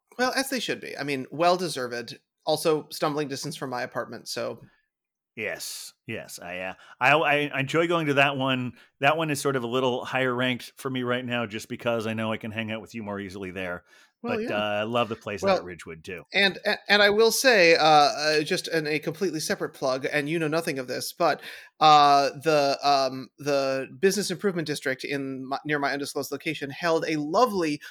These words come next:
Speaker 1: mulled wine and cookies event this past Wednesday, where they were
Speaker 2: Oh, very
Speaker 1: handing
Speaker 2: nice.
Speaker 1: out free mulled wine and cookies and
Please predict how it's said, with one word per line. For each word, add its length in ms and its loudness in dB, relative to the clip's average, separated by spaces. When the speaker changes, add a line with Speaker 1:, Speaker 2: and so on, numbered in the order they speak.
Speaker 1:
mulled 340 -4
wine 260 0
and 160 -6
cookies 420 -8
event 440 -4
this 140 -8
past 260 -6
Wednesday, 400 -2
where 100 0
they 100 2
were 120 0
Speaker 2:
Oh, 20 -4
very 140 -2
Speaker 1:
handing 180 -2
Speaker 2:
nice. 80 -4
Speaker 1:
out 340 0
free 320 -2
mulled 320 2
wine 300 2
and 160 -2
cookies 540 -2
and 520 4